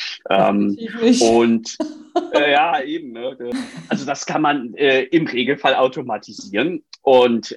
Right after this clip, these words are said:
Speaker 1: dann ist das natürlich, äh, genial. Und der Mitarbeiter, der kann danach Sachen machen, die ihm Spaß machen. Also es ist wirklich, äh, super wichtig für die Mitarbeiter und, ähm, die Sachen gehen wie von Geisterhand und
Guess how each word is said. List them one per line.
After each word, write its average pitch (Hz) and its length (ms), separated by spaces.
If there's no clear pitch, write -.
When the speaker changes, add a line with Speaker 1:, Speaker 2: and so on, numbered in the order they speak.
Speaker 1:
dann - 160
ist - 140
das - 140
natürlich, - 320
äh, 98 140
genial. 110 440
Und 104 80
der 101 100
Mitarbeiter, 107 520
der 110 120
kann 113 200
danach 110 300
Sachen 127 300
machen, 123 220
die 113 100
ihm 98 60
Spaß - 380
machen. 156 260
Also 113 180
es 107 120
ist - 200
wirklich, 135 720
äh, 110 260
super 123 420
wichtig 110 340
für 113 140
die 107 100
Mitarbeiter 107 800
und, 107 680
ähm, 101 540
die 120 80
Sachen 107 260
gehen 107 220
wie 110 100
von 107 180
Geisterhand 101 640
und - 400